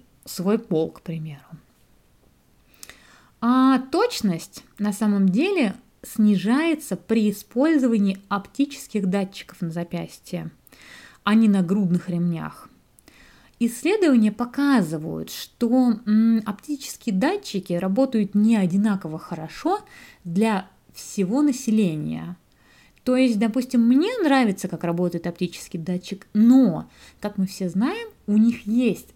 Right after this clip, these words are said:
а, небольшие проблемы с тем, когда мы начинаем какие-то интервалы. А и эти интервалы именно как раз-таки очень важны для того, чтобы часы нам правильно показали наш V O два Max.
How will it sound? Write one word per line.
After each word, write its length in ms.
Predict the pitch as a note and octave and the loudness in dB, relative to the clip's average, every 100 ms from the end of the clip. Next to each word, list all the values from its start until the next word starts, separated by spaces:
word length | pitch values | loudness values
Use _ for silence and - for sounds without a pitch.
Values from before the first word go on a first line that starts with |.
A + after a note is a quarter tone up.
| _ | _
а, 240 | F#3+ F#3 F3+ F3 - | -4 -2 -2 -6 -4
небольшие 640 | G3 G3 G3 G#3 - G#3+ F#3+ | -2 0 0 -4 -4 -4 -4
проблемы 1000 | - G3+ G3 E3+ F#3+ B3+ F#4 G4+ F#4+ - | -4 -2 -2 0 0 0 0 -4 -6 -10
с 180 | - - | -16 -20
тем, 260 | - A#3+ C#4 | -6 -4 -2
когда 320 | G3+ E3+ G3+ | -4 -4 -2
мы 100 | G3+ | 0
начинаем 580 | F#3 E3 - F#3 A#3+ A3 | 0 -2 -6 -2 0 0
какие-то 680 | - - G3+ A3 G3 F3+ - _ _ _ _ _ | -2 -8 -8 -6 -6 -8 -12 _ _ _ _ _
интервалы. 760 | G3 G3 F#3+ F3+ F3 D#3+ D#3+ - - | -6 -4 -4 -4 -4 -6 -10 -12 -10
А 140 | E3+ | -8
и 220 | E3 E3+ | -6 -4
эти 240 | F3+ G3+ A#3 | -6 -6 -6
интервалы 500 | G#3+ F3+ G#3 G4 G4+ | -6 -4 -6 -6 -8
именно 340 | A3+ C4 A#3+ | -4 0 0
как 160 | A#3 G3+ | -2 -6
раз-таки 300 | A#3+ - A3+ | -8 -6 -6
очень 300 | A3 G#3 F#3+ | -6 -4 -4
важны 560 | G#3 G#3 G#3 G#3+ E3 - _ - - - - _ | -2 -2 0 0 -2 -8 _ -20 -20 -20 -20 _
для 580 | E3 D#3+ G3 C4+ F4 F4+ - | -8 -2 0 2 0 -4 -8
того, 220 | E3+ F3+ | -6 -4
чтобы 200 | B3+ F#3+ | -4 -8
часы 260 | F#3+ - G#3 | -10 -12 -4
нам 160 | G#3 E3+ | -4 -2
правильно 340 | F#3 G#3 F#3+ | -2 -2 -2
показали 460 | - - D3+ G3 F#3+ | -6 -12 -6 -2 -2
наш 260 | E3 F3 | -4 -10
V 200 | E3+ F3+ | -6 -2
O 100 | G3 | -2
два 240 | E3 E3+ F3 | -2 -2 0
Max. 480 | F3 - - - | -2 -6 -16 -18